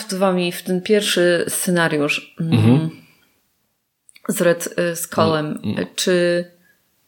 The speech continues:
Speaker 1: wygraliśmy wtedy chociaż?
Speaker 2: Nie.
Speaker 1: Nie.
Speaker 2: Nie, e,
Speaker 1: Jak
Speaker 2: faktycznie na
Speaker 1: wygraliście
Speaker 2: cztery,
Speaker 1: z, zasa-,
Speaker 2: w trzy
Speaker 1: razem z
Speaker 2: osoby
Speaker 1: osoby, wygraliście.
Speaker 2: wygraliśmy.
Speaker 1: Z Filipem grałeś w dwie, wygraliście.
Speaker 2: Tak.
Speaker 1: Sam
Speaker 2: E,
Speaker 1: grałeś, wygrałeś.
Speaker 2: wy-,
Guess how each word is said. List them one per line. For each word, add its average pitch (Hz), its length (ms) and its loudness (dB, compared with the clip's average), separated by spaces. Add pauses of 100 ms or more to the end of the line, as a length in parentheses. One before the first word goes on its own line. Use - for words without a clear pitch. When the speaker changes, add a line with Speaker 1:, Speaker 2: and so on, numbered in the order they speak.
Speaker 1:
wygraliśmy 196 800 2
wtedy 170 380 -2 (120)
chociaż? 170 300 -4
Speaker 2:
Nie. - 360 0 (180)
Speaker 1:
Nie. 240 520 -2 (160)
Speaker 2:
Nie, 113 400 0
e, 110 140 0
Speaker 1:
Jak 107 100 -2
Speaker 2:
faktycznie 190 300 -2 (160)
na 254 100 2
Speaker 1:
wygraliście 277 260 0
Speaker 2:
cztery, - 300 0
Speaker 1:
z, 196 40 -2
zasa-, 233 320 0
Speaker 2:
w 220 60 -2
trzy 208 180 0
Speaker 1:
razem 240 120 4
z - 20 2
Speaker 2:
osoby - 360 2
Speaker 1:
osoby, 135 440 2
wygraliście. 190 600 -2
Speaker 2:
wygraliśmy. 107 580 0
Speaker 1:
Z 110 100 0
Filipem 208 400 0
grałeś 196 280 0
w 180 100 -8
dwie, 180 320 -2 (100)
wygraliście. 190 800 -2
Speaker 2:
Tak. - 380 -4
Speaker 1:
Sam - 280 -4
Speaker 2:
E, - 40 -4
Speaker 1:
grałeś, 208 420 -2
wygrałeś. 202 440 0
Speaker 2:
wy-, 110 260 -2